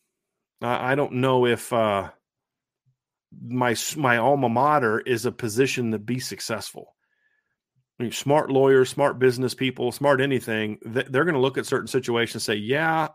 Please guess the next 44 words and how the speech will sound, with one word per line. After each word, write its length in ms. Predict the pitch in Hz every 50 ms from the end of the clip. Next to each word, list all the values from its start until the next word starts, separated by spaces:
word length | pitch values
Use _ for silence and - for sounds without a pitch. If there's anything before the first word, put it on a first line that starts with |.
| _ - -
I, 240 | 131 151 147 - -
that's 280 | - 135 151 - -
always 180 | 165 160 156 131
been 140 | 143 147 135
a 60 | 123
dream 280 | 110 110 135 156 151 135
of 80 | 123
mine, 380 | 117 113 113 113 113 113 110 107
but 240 | 110 107 110 - _ _ _ _ _ _ _ _ _ _ _ _ -
man, 220 | 131 131 123 120
that 160 | 139 147 143
place 280 | - - 135 131 127 127
is 100 | 110 107
a 80 | 101
mess 600 | 98 101 107 123 123 107 92 - - - - - - _ _ _ _ _ _ _ _ _
right 280 | - 127 117 107 - 104
now." 400 | 107 101 90 85 - - - _
You 140 | _ - 113
know, 160 | 117 113 113
it's 140 | 110 - -
like, 240 | 120 110 107 95 _ _ _ _ _ _ _ _ _ -
"It's 180 | 131 135 135
always 200 | 160 151 143 127
been 140 | 123 143 139
my 120 | 135 127 123
dream 360 | 110 110 131 139 143 135 120
to, 220 | 117 107 95 - _ _ -
to 80 | 120
work 240 | 110 120 139 139 -
at 100 | 120 117
Blockbuster, 800 | 107 117 131 143 139 - - 117 113 101 - - - 101 98 95
to 60 | 98
run 260 | 101 127 143 143 117
Blockbuster." 720 | 107 113 131 147 147 - - 113 107 101 - - - 98 95
But 200 | 98 110 98 -
then 160 | 127 127 131
when 100 | 127 123
you, 240 | 117 117 113 - - -
you're 160 | - 120 113
ready 200 | 127 139 135 127 117
to 80 | 110
take 260 | - - 127 113 -
over, 260 | 127 139 139 120 117 107
it's, 240 | 101 - - -